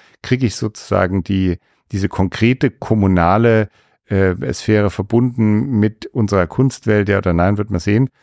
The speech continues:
So, dann habe ich mich beworben auf diese, auf diese Ausschreibung. Da gab's also auf der, auf der Webseite der Stadt über das Personalamt ein Formular dafür. Das musste man einfach ausfüllen. Dann noch natürlich seine Unterlagen auch hochladen und damit war auch gewährleistet, dass alle sozusagen dasselbe in diese Ausschreibung mit reinbringen.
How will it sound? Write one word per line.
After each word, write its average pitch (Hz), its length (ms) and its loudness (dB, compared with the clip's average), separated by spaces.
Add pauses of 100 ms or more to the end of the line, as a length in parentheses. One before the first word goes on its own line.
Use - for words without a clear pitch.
(280)
So, 143 80 2
dann 107 140 2
habe 107 120 2
ich 113 60 4
mich 98 140 0
beworben 92 440 0
auf - 200 -6
diese, 90 580 0
auf 90 100 -6
diese 80 280 -4
Ausschreibung. 131 580 0
Da - 80 -2
gab's - 380 -4
also 87 240 -4
auf - 120 -10
der, 73 280 -2 (140)
auf - 120 -12
der 85 140 -2
Webseite 87 640 -2 (100)
der - 220 -8
Stadt 139 320 -4
über 110 80 -4
das 76 120 -2
Personalamt 85 880 0
ein 85 120 -2
Formular 90 720 0
dafür. 160 520 0
Das - 180 -8
musste 104 240 -6
man 90 120 0
einfach - 360 -6 (160)
ausfüllen. 170 580 0 (480)
Dann 101 160 0
noch 87 140 0
natürlich 98 500 -2
seine 73 320 -2 (160)
Unterlagen 117 720 -2
auch - 160 -6
hochladen 123 540 0
und 107 180 -4
damit 104 420 0
war 95 380 -2
auch - 160 -8
gewährleistet, 92 560 0
dass 80 180 -6
alle 95 300 -2
sozusagen 90 340 -4
dasselbe 127 460 0
in 120 120 0
diese 113 280 -2
Ausschreibung 98 400 -4
mit 85 140 -6
reinbringen. 131 540 -2